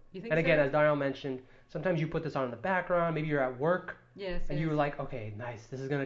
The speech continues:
Speaker 2: consume me for, like, an hour, so I can work." And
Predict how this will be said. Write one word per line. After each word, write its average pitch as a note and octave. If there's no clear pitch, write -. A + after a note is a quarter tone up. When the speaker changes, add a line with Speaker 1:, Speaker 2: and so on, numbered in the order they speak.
Speaker 2:
consume D3
me B2+
for, C3
like, B2
an B2+
hour, C3
so C3+
I A#2+
can A#2+
work." B2+
And A#2